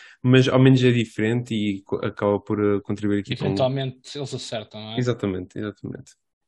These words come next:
Speaker 1: Mas pronto,
Speaker 2: Ah, sim, sim,
Speaker 1: é
Speaker 2: sim.
Speaker 1: isso. Ah, Rui, já agora diz-nos o que é que tu achas, o que é que, so-, sobre esta, sobre esta, essa, essa ideia que tu, que tu, que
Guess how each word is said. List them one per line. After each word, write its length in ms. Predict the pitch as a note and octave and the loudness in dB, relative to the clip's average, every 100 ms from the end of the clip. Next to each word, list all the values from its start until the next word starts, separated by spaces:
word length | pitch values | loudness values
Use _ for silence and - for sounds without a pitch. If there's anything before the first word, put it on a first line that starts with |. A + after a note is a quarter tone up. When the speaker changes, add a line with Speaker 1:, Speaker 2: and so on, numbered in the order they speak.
| _ _ _ _ _ _ | _ _ _ _ _ _
Speaker 1:
Mas 140 | C3 B2 | -6 -4
pronto, 320 | G2 F2+ - | -4 -6 -8
Speaker 2:
Ah, 40 | |
sim, 140 | A2 - _ | -18 -20 _
sim, 220 | _ G#2+ A2+ | _ -14 0
Speaker 1:
é 80 | B2+ | 2
Speaker 2:
sim. 60 | G2 | 2
Speaker 1:
isso. 220 | - - _ _ _ _ _ - | 0 -16 _ _ _ _ _ 0
Ah, 760 | B2 A#2+ A#2+ A#2+ A#2 A#2 A#2+ - _ | 2 4 4 2 2 0 -2 -8 _
Rui, 120 | C#3+ A#2+ | 2 4
já 100 | A2 | 4
agora 220 | B2 B2+ | 2 0
diz-nos 300 | G#2+ A#2 G#2+ | -2 -4 -2
o 60 | |
que 80 | A2 | -2
é 20 | |
que 40 | A2+ | 0
tu 140 | A#2 | 0
achas, 260 | A2+ - A#2 C3 | 0 0 -6 -6
o 200 | - B2 | -4 -4
que 100 | - | -2
é 40 | A#2+ | -6
que, 140 | - A#2 A2+ A2 - | -2 -2 0 -4 -6
so-, 180 | - A2 | 0 0
sobre 280 | - A2+ A#2 | 2 2 2
esta, 360 | - A#2 A2 | 2 0 0
sobre 280 | - G#2+ A2 | -4 -2 -2
esta, 680 | - A#2 G#2+ G#2+ G#2+ G#2 - | -2 -4 -2 0 -2 -4 -2
essa, 240 | G#2+ - - | -2 -2 -4
essa 220 | G#2+ A#2 | -2 0
ideia 160 | A2+ A2+ | 0 0
que 80 | |
tu, 280 | - A2 G#2 | -2 -6 -6
que 120 | - | -12
tu, 180 | - A2 | -6 -6
que 140 | G#2+ | -4